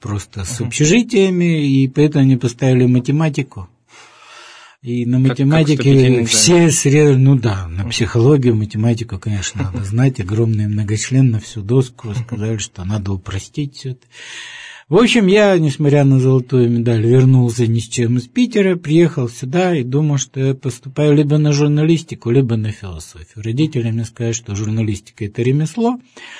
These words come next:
Speaker 1: ремесло надо учить в ремесленном, в общем, а
Speaker 2: Мгм.
Speaker 1: философия — это наука.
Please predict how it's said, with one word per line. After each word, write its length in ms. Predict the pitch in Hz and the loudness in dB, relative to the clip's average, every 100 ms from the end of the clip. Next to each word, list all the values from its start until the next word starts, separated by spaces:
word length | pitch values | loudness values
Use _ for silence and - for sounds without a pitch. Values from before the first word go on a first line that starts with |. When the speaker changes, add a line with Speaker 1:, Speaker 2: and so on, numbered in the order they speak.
| - - - | -20 -20 -4
Speaker 1:
ремесло 460 | 127 127 131 151 139 | 0 2 2 2 4
надо 320 | 120 104 104 | 2 0 -4
учить 420 | 107 - 104 - | -6 -6 -8 -2
в 20 | |
ремесленном, 800 | 110 151 180 170 170 165 165 156 | 2 4 4 2 0 2 0 0
в 60 | 147 | -2
общем, 440 | 135 - 131 117 | -4 -6 -4 -4
а 360 | 104 101 101 98 | -4 -6 -6 -8
Speaker 2:
Мгм. 100 | 95 | -8
Speaker 1:
философия — 680 | - 110 117 147 151 151 120 | -4 -2 0 0 0 0 -4
это 200 | 123 98 | -4 -6
наука. 460 | 90 107 123 - | -6 -6 -8 -10